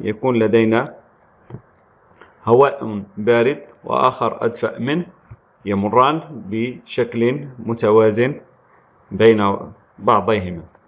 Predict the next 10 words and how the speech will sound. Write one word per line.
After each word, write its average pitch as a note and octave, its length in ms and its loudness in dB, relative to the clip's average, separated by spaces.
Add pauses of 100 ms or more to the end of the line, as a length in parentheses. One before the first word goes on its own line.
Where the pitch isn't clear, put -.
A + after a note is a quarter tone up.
(240)
بالنسبة C#3+ 380 2 (1120)
للجبهات A#2 640 2
المستقرة A#2 640 -2
غالبًا B2+ 380 0
ما A#2+ 300 -2
نجدها G#2+ 760 -2 (360)
في A#2 240 0
مناطق G#2+ 600 0 (200)
الفج A2+ 640 0
بين G2+ 380 2